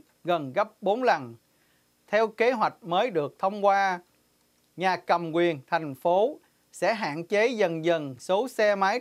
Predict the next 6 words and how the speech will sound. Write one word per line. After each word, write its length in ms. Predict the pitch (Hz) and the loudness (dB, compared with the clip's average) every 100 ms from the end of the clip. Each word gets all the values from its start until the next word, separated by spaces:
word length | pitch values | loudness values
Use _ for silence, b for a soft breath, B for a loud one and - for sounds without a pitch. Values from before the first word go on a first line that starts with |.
| - | -2
trong 200 | 208 196 | -2 0
từng 240 | 175 135 | -4 -4
khu 200 | - 190 | -4 -2
vực. 240 | 175 147 - _ _ _ _ _ _ _ _ _ _ b b b b - | 0 -2 -4 _ _ _ _ _ _ _ _ _ _ b b b b -2
Theo 320 | 214 226 214 | 2 4 4
Reuters, 580 | 226 226 208 160 139 | 4 4 2 2 -2